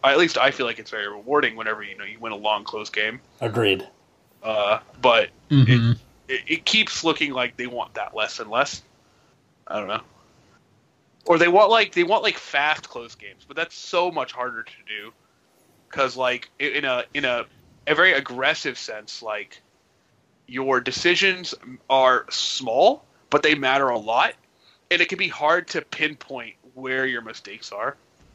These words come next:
Speaker 1: in fast games. Because everything feels so, so small, if that makes
Speaker 3: Mm-hmm.
Speaker 1: sense.
Speaker 2: Yeah, smaller sample
Speaker 3: Yeah.
Speaker 2: size, small, less things to do.
Speaker 1: Yeah, but those things, even though they seem tiny, matter a lot.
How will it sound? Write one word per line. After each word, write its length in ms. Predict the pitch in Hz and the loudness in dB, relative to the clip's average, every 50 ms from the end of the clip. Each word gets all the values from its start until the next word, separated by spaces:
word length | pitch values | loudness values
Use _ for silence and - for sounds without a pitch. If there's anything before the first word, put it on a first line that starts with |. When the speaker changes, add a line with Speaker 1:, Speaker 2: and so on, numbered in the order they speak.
| _ _ _ _ _ _ _ _ - | _ _ _ _ _ _ _ _ -4
Speaker 1:
in 280 | 123 123 117 113 117 107 | -2 -2 -2 -2 -6 -14
fast 440 | - - - 120 101 98 - - - | -14 -6 -2 -2 0 0 -2 -4 -10
games. 400 | - 92 95 101 - - - - _ _ _ _ _ _ _ _ _ _ _ _ _ _ _ _ _ _ _ _ _ _ _ _ _ _ _ _ _ _ _ _ _ _ _ _ _ _ _ _ _ _ _ | -10 -12 -12 -14 -16 -16 -16 -18 _ _ _ _ _ _ _ _ _ _ _ _ _ _ _ _ _ _ _ _ _ _ _ _ _ _ _ _ _ _ _ _ _ _ _ _ _ _ _ _ _ _ _
Because 320 | - 131 127 - 139 123 123 | -4 -2 0 2 0 0 2
everything 380 | 110 131 139 139 135 135 123 | 0 2 2 2 -2 -4 -6
feels 320 | 117 - - 120 113 113 - | -10 -14 -14 -12 -12 -10 -10
so, 460 | - - 107 107 107 101 101 101 90 _ _ _ - | -6 -4 -2 -2 -2 -4 -6 -8 -12 _ _ _ -12
so 220 | - - - 117 | -8 -4 -4 -4
small, 600 | 107 - - - - 104 98 101 98 98 - - - _ _ _ _ _ _ _ _ _ _ _ _ _ _ _ _ _ _ _ - | -4 -4 -6 -6 -6 -6 -4 -2 -2 -2 -4 -6 -10 _ _ _ _ _ _ _ _ _ _ _ _ _ _ _ _ _ _ _ -12
if 140 | - 202 - | -10 -4 -2
that 120 | - - | 0 4
makes 180 | 143 135 120 120 | 6 6 8 8
Speaker 3:
Mm-hmm. 180 | 123 113 110 110 | 8 8 6 6
Speaker 1:
sense. 120 | 107 - _ _ _ _ - | 4 2 _ _ _ _ 2
Speaker 2:
Yeah, 200 | 170 170 117 95 | 4 4 4 4
smaller 340 | - - 131 127 120 113 113 | 2 0 0 2 2 2 0
sample 240 | - - 170 160 120 | 2 4 6 6 8
Speaker 3:
Yeah. 160 | 101 101 104 | 8 8 6
Speaker 2:
size, 340 | 123 92 92 95 95 95 - | 6 6 4 2 -2 -4 -6
small, 400 | - - - 120 117 110 107 - 123 | -6 -4 -2 0 2 2 0 0 -4
less 480 | 123 113 104 113 113 113 104 - - | -8 -6 -4 -2 0 0 0 -2 -2
things 340 | - 131 120 110 107 101 - | -2 -4 -4 -4 -6 -10 -8
to 100 | - 101 | -8 -8
do. 280 | 90 95 - - - - _ _ _ _ _ _ _ _ _ _ _ _ _ _ _ _ _ _ _ _ | -8 -8 -10 -12 -14 -18 _ _ _ _ _ _ _ _ _ _ _ _ _ _ _ _ _ _ _ _
Speaker 1:
Yeah, 180 | - 131 120 110 | 2 4 4 4
but 180 | 110 131 131 127 | 2 0 -2 2
those 280 | 151 147 147 139 - - | 4 2 2 2 -2 -6
things, 500 | - - 165 160 156 143 127 123 120 - | -2 0 2 2 2 0 -2 -6 -12 -10
even 200 | - 143 135 135 135 | -8 -8 -6 -4 -4
though 100 | 131 123 | -4 -4
they 140 | 120 113 113 | -4 -6 -6
seem 260 | - - 156 147 131 | -4 -4 -4 -6 -6
tiny, 500 | 123 - - 135 139 135 123 107 98 101 | -6 -4 0 0 0 0 -2 -4 -10 -14
matter 300 | 104 104 98 95 92 101 | -10 -10 -8 -8 -6 -6
a 80 | 104 98 | -6 -4
lot. 280 | 98 107 107 98 - | -2 0 0 -2 -2